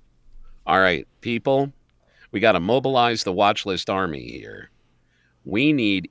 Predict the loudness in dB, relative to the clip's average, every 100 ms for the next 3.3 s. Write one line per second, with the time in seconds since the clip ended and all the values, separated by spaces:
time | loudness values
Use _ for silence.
0 | -6 -4 -4 -2 0 0 0 -2 -2 -2
1 | -2 -2 -2 -2 -6 -10 -14 -14 -14 _
2 | -8 -2 -4 -4 -4 -2 -2 -2 -2 -2
3 | -4 -4